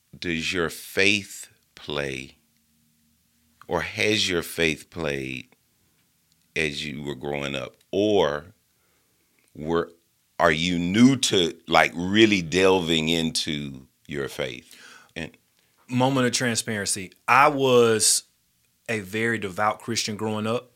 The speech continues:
Speaker 2: and I
Speaker 1: Mm-hmm.
Speaker 2: strayed away. When
Speaker 1: Yeah.
Speaker 2: I got into college in my early years of policing, I strayed away.
Speaker 1: Yeah. <laughs> Yeah. You strayed away, as we all do in our young age. And now,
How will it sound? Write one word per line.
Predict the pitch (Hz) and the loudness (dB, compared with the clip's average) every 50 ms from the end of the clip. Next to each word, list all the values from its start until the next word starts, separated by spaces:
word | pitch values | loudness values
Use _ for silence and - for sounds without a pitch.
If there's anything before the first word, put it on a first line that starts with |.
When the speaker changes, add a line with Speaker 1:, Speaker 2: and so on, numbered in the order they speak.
| _ - | _ -6
Speaker 2:
and | - 104 104 | -2 -2 0
I | 104 101 | 0 0
Speaker 1:
Mm-hmm. | 104 98 | 0 0
Speaker 2:
strayed | 95 135 127 120 113 | 0 2 0 0 0
away. | 107 104 101 92 85 - _ _ _ _ _ _ _ - | 0 -2 -4 -4 -6 -8 _ _ _ _ _ _ _ -2
When | 85 98 101 92 | 2 4 6 6
Speaker 1:
Yeah. | 90 | 6
Speaker 2:
I | 120 127 | 6 6
got | 135 135 135 135 | 6 6 6 4
into | 131 123 | 2 0
college | 120 - 135 123 123 123 120 117 113 - - - - _ | 0 2 2 4 4 4 2 0 0 0 -2 -2 -2 _
in | - 113 107 107 | -6 -4 -2 -2
my | 107 107 104 - - | -2 -2 -2 -4 -4
early | 113 117 120 120 120 117 | -4 -2 -2 0 -2 -2
years | 113 117 117 117 120 117 113 107 - - - - - - | 0 0 2 2 2 2 0 0 -2 -4 -6 -12 -20 -10
of | - 113 104 | -6 -6 -4
policing, | - 117 104 107 120 120 113 - 123 113 110 - _ - | -4 -2 0 0 2 2 2 0 0 -2 -6 -8 _ -2
I | 113 | -2
strayed | 107 - - 120 110 104 98 | -2 -2 -2 -4 -4 -6 -6
away. | 95 92 87 80 - - | -6 -8 -8 -8 -6 0
Speaker 1:
Yeah. | 95 104 104 107 107 107 - - - - | 4 6 8 8 6 6 2 0 2 6
<laughs> | - - 196 185 208 - - 208 226 208 - - 202 190 - - 185 185 180 - 165 180 180 - - 151 135 | 6 6 8 8 6 6 8 8 8 8 10 10 10 10 8 8 6 6 6 8 10 10 10 10 10 8 8
Yeah. | 127 127 127 127 127 131 - - | 8 6 4 4 4 4 2 0
You | 107 101 92 | -2 -2 -2
strayed | - - - 123 120 117 120 120 113 | -2 0 6 8 10 10 10 10 8
away, | 117 117 110 113 117 120 120 - | 6 4 6 6 6 6 6 4
as | - 117 120 110 117 | 2 0 -2 -2 -4
we | 117 123 107 92 | -4 -2 0 2
all | 87 85 82 80 78 78 | 2 2 2 0 -2 -4
do | 69 82 85 87 85 82 | -4 -6 -4 -4 -2 -4
in | 80 82 | -4 -2
our | 85 85 85 85 | -2 -2 -2 -2
young | 82 - - 50 - 76 82 87 95 90 90 90 85 82 - - | -4 -6 -10 -14 -12 -10 -6 -4 -4 -4 -4 -6 -8 -8 -10 -6
age. | - 90 90 87 85 85 87 85 78 78 | -2 0 0 2 0 0 -2 -4 -6 -8
And | 85 82 87 | -8 -4 -2
now, | 95 95 95 92 90 87 82 | 0 0 2 2 0 -2 -4